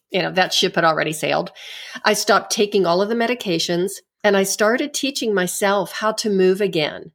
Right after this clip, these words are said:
to move in a way where I was really paying attention to if I moved a certain way or I sat a certain way, what made my pain worse?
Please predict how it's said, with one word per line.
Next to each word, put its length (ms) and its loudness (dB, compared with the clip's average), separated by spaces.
to 160 0
move 420 2
in 120 0
a 80 4
way 340 4
where 220 2
I 80 4
was 160 -2
really 200 -2
paying 320 -2
attention 640 -2
to 340 -2
if 160 -4
I 80 4
moved 320 2
a 80 0
certain 480 0
way 400 4
or 160 0
I 80 0
sat 500 0
a 60 -2
certain 560 -2
way, 600 0
what 480 0
made 220 4
my 120 4
pain 320 0
worse? 480 -4